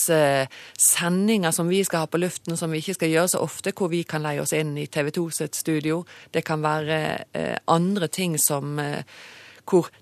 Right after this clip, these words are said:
teknikken ikke er til hinder for, eh, for samarbeid og,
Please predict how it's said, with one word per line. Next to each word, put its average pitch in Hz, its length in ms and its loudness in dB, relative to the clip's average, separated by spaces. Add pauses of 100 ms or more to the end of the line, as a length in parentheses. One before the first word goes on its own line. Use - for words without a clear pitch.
teknikken 180 680 0
ikke 135 280 0
er 147 100 -4
til 123 260 2
hinder 143 380 0
for, 107 400 -2
eh, 113 300 -2
for 151 100 -6
samarbeid 127 640 -4
og, - 160 -8